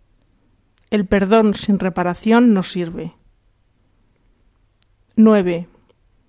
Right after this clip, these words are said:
Aunque tengas una familia numerosa, otórgate un territorio personal donde nadie pueda entrar sin tu permiso.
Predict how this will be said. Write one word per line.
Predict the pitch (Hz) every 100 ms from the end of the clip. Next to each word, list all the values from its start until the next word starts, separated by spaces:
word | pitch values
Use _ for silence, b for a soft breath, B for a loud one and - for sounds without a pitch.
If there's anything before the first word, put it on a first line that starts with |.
| _ _
Aunque | - 214 214
tengas | 208 233 233 196 -
una | 202
familia | - 220 220 220
numerosa, | 208 185 180 196 - 233 -
otórgate | - 190 220 214 233 - 185
un | 185
territorio | 190 214 208 190 202 190
personal | 185 - 196 190 220 285 - b b b b
donde | 208 214 202
nadie | 202 226 247 285 311
pueda | - 214 214
entrar | 208 226 247
sin | - 254
tu | 220 190
permiso. | 202 175 165 - 196